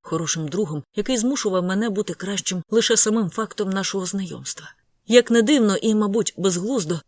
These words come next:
та я не міг йому цього сказати. Я хотів, я вже кілька разів був готовий,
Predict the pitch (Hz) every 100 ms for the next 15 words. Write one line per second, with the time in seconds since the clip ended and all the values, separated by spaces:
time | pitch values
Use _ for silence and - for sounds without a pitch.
0 | - 208 214 214 220 240 208 196 196 190
1 | 185 - 190 147 135 - - _ _ 202
2 | 202 240 - 254 156 - 196 180 196 254
3 | 208 185 190 214 185 208 151 180 - 226
4 | 190